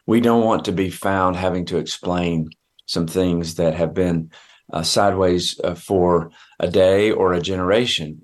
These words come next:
for that matter. Uh, we, we want to live lives that are repentant,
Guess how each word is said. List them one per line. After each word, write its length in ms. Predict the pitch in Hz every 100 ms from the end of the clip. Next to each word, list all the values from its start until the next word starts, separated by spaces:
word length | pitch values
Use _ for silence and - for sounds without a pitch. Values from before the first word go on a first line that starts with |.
| -
for 80 | 90
that 220 | 85 -
matter. 440 | 85 82 76 80 - _ _ -
Uh, 120 | 80
we, 480 | 82 110 104 95 82 _ _ -
we 220 | 101 107
want 280 | 101 104 101
to 100 | 87
live 220 | 98 87
lives 520 | 92 92 95 90 -
that 180 | - 90
are 260 | 85 80 - _
repentant, 720 | 98 87 - 107 151 101 -